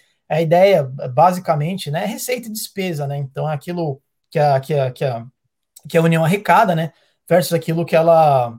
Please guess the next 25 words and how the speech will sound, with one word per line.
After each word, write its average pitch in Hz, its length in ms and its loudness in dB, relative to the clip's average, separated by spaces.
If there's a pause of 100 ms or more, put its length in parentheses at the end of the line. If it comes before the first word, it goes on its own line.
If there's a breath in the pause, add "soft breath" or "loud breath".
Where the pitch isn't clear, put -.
(120)
que, - 140 -20
que - 100 -8
ela 180 140 4
gasta, 135 380 -2
né? 127 100 -12
Então, 135 240 -10
esse 139 200 -10
aí, 143 180 -6
é, 143 220 -2 (360 soft breath)
da 143 120 -6
maneira 147 280 -2
mais, 147 420 -4
é, 123 440 -10
mais 131 320 -4
grosseira 139 400 -4
assim, 180 300 -6
é 185 120 2
o, 196 180 -2
é 160 120 -2
o, 170 200 -2
é 147 80 -4
o 156 140 -6
nosso 151 260 -6
objeto 143 380 -6
aí, 139 100 -6